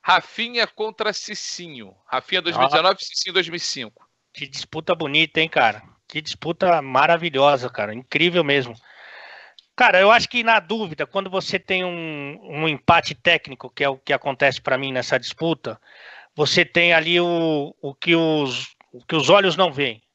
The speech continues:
Speaker 3: que é o trabalho que o Rafinha faz por esse grupo, é, o trabalho de tentar deixar o ambiente todo mais leve, uma atmosfera mais agradável. O Rafinha foi reserva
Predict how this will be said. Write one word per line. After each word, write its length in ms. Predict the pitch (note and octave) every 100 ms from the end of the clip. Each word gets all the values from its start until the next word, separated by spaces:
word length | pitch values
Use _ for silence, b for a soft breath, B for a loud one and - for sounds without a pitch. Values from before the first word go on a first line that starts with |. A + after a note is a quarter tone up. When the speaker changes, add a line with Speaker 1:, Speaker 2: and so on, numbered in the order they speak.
| _ _ _
Speaker 3:
que 140 | C#3
é 140 | C#3
o 460 | D3+ D#3+ D#3+ D#3 C#3+ _ _
trabalho 500 | F3 E3 E3+ G3 F3+
que 120 | -
o 40 | D#3
Rafinha 440 | D3+ - D3+ D3+
faz 500 | - C#3+ D#3 D#3 - _ b b b b -
por 160 | D3
esse 260 | D3+ - C#3
grupo, 640 | C3+ E3 F3+ F3 F#3 F3 _ b b -
é, 520 | C3 B2 B2 B2 B2
o 100 | B2+
trabalho 500 | - D3 C3+ D3+ D#3
de 240 | C#3 D3 C#3+
tentar 800 | D3+ C#3 C3 D3 C#3+ C3+ B2+ C3 _
deixar 380 | C#3+ C#3 E3 D3
o 160 | C3+ D3+
ambiente 500 | D#3+ D3 F3+ F#3 -
todo 280 | E3+ E3+
mais 520 | D3+ D3+ D#3 C3 - - b b -
leve, 560 | C#3+ F#3 F3 D3 E3
uma 260 | D#3+ D3 C#3
atmosfera 540 | - D3+ C3 - D3
mais 220 | C#3+ C#3
agradável. 600 | C#3+ C3+ A#2 C3+ E3+ D#3+
O 20 | D#3
Rafinha 400 | E3 - G3 G3+
foi 160 | G3+
reserva 640 | F3+ F3+ E3 D#3+ C3+ B2